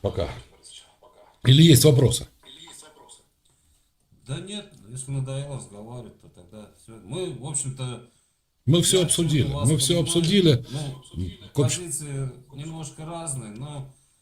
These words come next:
Speaker 1: Я думаю, что у
Speaker 2: печаль
Speaker 1: нас,
Speaker 2: одна.
Speaker 1: у нас сильно разные позиции, Олег Борисович, очень разные.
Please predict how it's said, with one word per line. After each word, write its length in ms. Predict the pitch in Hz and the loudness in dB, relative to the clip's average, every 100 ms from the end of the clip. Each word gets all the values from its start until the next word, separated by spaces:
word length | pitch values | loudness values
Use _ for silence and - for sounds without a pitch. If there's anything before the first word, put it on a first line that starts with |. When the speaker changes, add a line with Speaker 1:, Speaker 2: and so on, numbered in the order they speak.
| _ _ _ 117 | _ _ _ 0
Speaker 1:
Я 140 | 120 | 4
думаю, 200 | 120 123 | 6 6
что 140 | 120 | 6
у 40 | 120 | 6
Speaker 2:
печаль 100 | 127 | 6
Speaker 1:
нас, 220 | - - | 4 -2
Speaker 2:
одна. 320 | - - 127 107 | -8 -8 -6 -2
Speaker 1:
у 60 | |
нас 240 | 110 107 - | 0 0 0
сильно 500 | - 139 110 95 87 | 0 2 2 2 -2
разные 380 | 87 85 87 | -2 -2 -4
позиции, 500 | 73 78 82 71 76 | -4 -4 -4 -6 -6
Олег 200 | 76 71 69 | -6 -8 -8
Борисович, 480 | 71 - 65 - | -8 -8 -10 -12
очень 320 | 85 - 67 64 - | -10 -10 -10 -12 -10
разные. 440 | 67 64 62 - | -10 -10 -12 -16